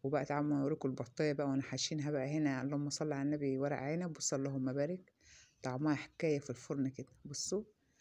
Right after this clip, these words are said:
بس اشتركوا في القناة عشان تشوفوا كل جديد. بص اللهم بارك، أحلى حاجة فطار أول يوم ده مع الحبايب والأهل والصحاب. يا جماعة ده قسما بالله فطار خمستاشر فرد،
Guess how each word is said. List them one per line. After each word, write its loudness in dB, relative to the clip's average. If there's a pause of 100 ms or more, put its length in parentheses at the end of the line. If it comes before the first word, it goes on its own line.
(360)
بس -4
اشتركوا 0
في -10
القناة 0
عشان -2
تشوفوا -10
كل 0
جديد. -2
بص -6
اللهم 0
بارك، -4 (460)
أحلى -4
حاجة 0
فطار -6
أول 2
يوم -2
ده 0
مع 0
الحبايب 0
والأهل -2
والصحاب. -4 (500)
يا -2
جماعة 2
ده -2
قسما 0
بالله 0
فطار -4
خمستاشر -2 (580)
فرد، -2